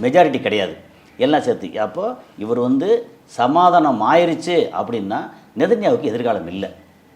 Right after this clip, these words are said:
இப்போ ரொம்ப முக்கியமான விஷயம், எப்படி ஹமாஸுக்கு வந்து அங்க பெரிய எதிர்காலம் இல்லையோ, ஏன்னா ஹமாஸுக்கு எதிர்காலம் இல்ல. என்னன்னா, இது எலெக்ஷன்ல வந்து போட்டி விட முடியாது. உடனே நான் வந்து, "சரி, நான் ப்ராக்ஸி மூலம் இது மூலம் போட்டி விடுறேன், ஏய் இவர் வந்து ஹமாஸோட ஆளுப்பா" அப்படின்னு ஐடென்டிஃபை பண்ணிடுவாங்க.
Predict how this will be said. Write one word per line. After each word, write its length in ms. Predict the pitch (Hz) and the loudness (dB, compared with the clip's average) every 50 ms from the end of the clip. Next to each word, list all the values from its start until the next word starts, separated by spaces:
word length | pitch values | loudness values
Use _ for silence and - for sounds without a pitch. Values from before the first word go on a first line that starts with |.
| _ _ _ _ - | _ _ _ _ -16
இப்போ 220 | 101 101 80 92 80 82 | -14 -12 -12 -12 -10 -8
ரொம்ப 300 | 92 107 151 190 214 220 | -8 -6 -4 0 0 0
முக்கியமான 440 | 160 135 - 135 139 139 160 160 147 | 0 0 -2 -2 -2 0 0 0 0
விஷயம், 360 | 123 - - 120 170 233 - - - - - - - - - | -2 -4 -6 -8 -8 -8 -10 -16 -20 -20 -20 -20 -20 -18 -6
எப்படி 400 | - 135 156 156 - - 220 220 | 0 0 2 2 0 -4 0 0
ஹமாஸுக்கு 640 | 202 131 120 135 151 185 208 220 220 - - 147 151 | 0 0 0 -2 -2 0 2 2 2 0 0 -4 -2
வந்து 260 | 147 147 156 160 202 | -2 0 0 0 0
அங்க 200 | 147 131 123 117 | 0 0 0 -2
பெரிய 260 | - - 127 127 110 | -2 -2 -4 -2 -2
எதிர்காலம் 400 | 110 117 120 123 120 110 98 90 | -2 0 2 2 2 2 0 -2
இல்லையோ, 280 | 101 117 135 135 117 95 | -2 0 2 2 2 0
ஏன்னா 380 | - - - - 120 147 135 127 - | -4 -6 -12 -6 -2 -2 -2 0 0
ஹமாஸுக்கு 240 | - 202 233 240 - | 0 0 0 0 2
எதிர்காலம் 360 | 202 127 185 - - 87 87 | 0 0 2 2 2 2 0
இல்ல. 220 | 92 98 98 - - - - - - - - - | -4 -6 -8 -8 -10 -14 -20 -20 -20 -20 -16 -12
என்னன்னா, 460 | 107 123 143 190 220 220 - - - | -8 -6 -6 -6 -6 -10 -12 -12 -10
இது 220 | 107 101 92 107 143 | -8 -6 -4 -2 -4
எலெக்ஷன்ல 280 | 185 175 - 190 165 | -4 -4 -6 -4 -4
வந்து 180 | 147 143 156 190 | -2 -2 -4 -4
போட்டி 220 | - 208 202 208 | -2 0 0 2
விட 140 | 180 156 135 | 2 2 2
முடியாது. 420 | 120 117 110 104 95 87 90 87 - - - 113 104 101 | 0 0 -2 -2 -2 -4 -6 -10 -12 -14 -18 -18 -6 0
உடனே 260 | 143 175 202 208 208 | 0 2 2 2 0
நான் 240 | 196 175 165 160 160 | 0 0 0 0 0
வந்து, 160 | 160 180 160 | -2 -4 -4
"சரி, 340 | 156 160 151 156 123 92 - 127 | -4 -2 -2 -2 -2 -4 -4 -4
நான் 200 | 127 131 120 - | -2 -2 -2 0
ப்ராக்ஸி 300 | - 170 175 175 - 160 | 0 0 0 0 -2 -4
மூலம் 200 | 147 147 160 160 | -2 -2 0 0
இது 140 | 147 147 147 | 0 -2 0
மூலம் 260 | 151 156 165 151 - | 0 0 0 0 0
போட்டி 200 | 147 147 135 139 | 0 -2 0 -2
விடுறேன், 200 | 127 147 165 170 | -2 -2 -2 -2
ஏய் 120 | 190 185 | -2 -2
இவர் 220 | 160 156 165 170 170 | 0 0 0 0 0
வந்து 180 | 175 143 147 | 0 0 0
ஹமாஸோட 340 | 151 170 170 165 165 156 135 | 2 2 2 2 2 0 0
ஆளுப்பா" 420 | 139 131 139 147 - 135 127 113 | 2 2 2 0 0 -2 -4 -4
அப்படின்னு 200 | - - 131 151 | -4 -4 -4 -2
ஐடென்டிஃபை 480 | 160 151 117 104 127 160 160 135 123 - - | -2 -2 -2 -2 -2 -2 -2 -2 -4 -6 -6
பண்ணிடுவாங்க. 300 | 90 - 85 85 - 147 | -8 -12 -10 -12 -12 -14